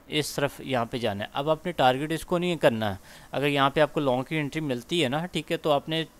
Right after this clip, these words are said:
इसको अचीवमेंट नहीं करनी है आपका टारगेट, आपका टारगेट ये वाला होगा, ठीक है। ये आपको जो, अ, मैंने बताया कि यहाँ से हो सकता है मार्केट अब नीचे डाउनवर्ड की तरफ जाए और यहाँ पे एक नई <clears throat> सपोर्ट बना दे,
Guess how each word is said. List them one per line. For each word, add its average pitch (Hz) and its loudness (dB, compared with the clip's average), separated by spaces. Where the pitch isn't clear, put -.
इसको 175 0
अचीवमेंट 147 -2
नहीं 165 0
करनी 117 0
है 113 0
आपका 113 -4
टारगेट, 101 -2
आपका 143 -4
टारगेट 123 -2
ये 123 -2
वाला 120 4
होगा, 90 -4
ठीक 160 -4
है। 185 2
ये 127 4
आपको 151 6
जो, 131 2
अ, 120 -6
मैंने 123 -2
बताया 123 2
कि 143 -6
यहाँ 123 2
से 156 -2
हो 139 4
सकता 143 -2
है 143 2
मार्केट 123 0
अब 120 -6
नीचे 120 0
डाउनवर्ड 131 2
की 165 -4
तरफ 147 2
जाए 147 2
और 143 4
यहाँ 123 0
पे 135 2
एक 127 -6
नई 135 0
<clears throat> 196 4
सपोर्ट 139 4
बना 110 2
दे, 98 -6